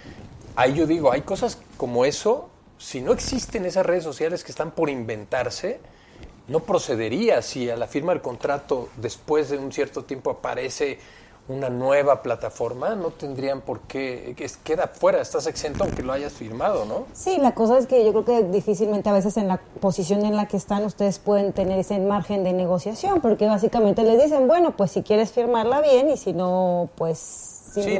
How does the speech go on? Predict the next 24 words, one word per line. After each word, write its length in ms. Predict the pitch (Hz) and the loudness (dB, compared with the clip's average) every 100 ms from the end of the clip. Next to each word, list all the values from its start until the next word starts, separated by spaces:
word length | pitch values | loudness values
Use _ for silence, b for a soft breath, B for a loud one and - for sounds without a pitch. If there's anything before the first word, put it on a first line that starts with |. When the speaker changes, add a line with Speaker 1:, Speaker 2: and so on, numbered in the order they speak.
| 190 | 4
Speaker 1:
no, 120 | 180 214 | 4 4
y 40 | |
Speaker 2:
no 80 | - | 4
te 80 | 160 | 6
Speaker 1:
quedas 180 | 180 | 6
fuera, 200 | 233 196 180 | 6 6 6
Speaker 2:
contrato. 60 | 196 156 131 | 6 4 4
Speaker 1:
pero 0 | B B | B B
Speaker 2:
Entonces 260 | - 202 247 | 0 4 6
es 120 | 269 | 6
un 100 | 285 | 6
problema, 500 | 269 226 254 285 226 | 6 6 6 6 4
porque 240 | 190 196 | 2 2
en 100 | 208 | 2
realidad 420 | 196 202 202 226 233 | 4 4 6 4 2
sí 160 | - | 4
están 320 | 254 - 240 233 | 4 4 2 0
ustedes 320 | - 233 214 | 0 -2 -2
en 80 | 208 | -2
una 260 | 214 214 | 0 -2
posición 600 | 196 190 208 - 233 233 226 B B B | -2 -2 -4 0 2 2 -2 B B B
de 200 | 196 208 - | -2 0 0
absoluta 540 | 214 - 208 214 226 | -2 -2 -2 0 2
desigualdad, 840 | 208 196 - 196 202 202 226 220 | 2 0 -2 0 0 0 2 2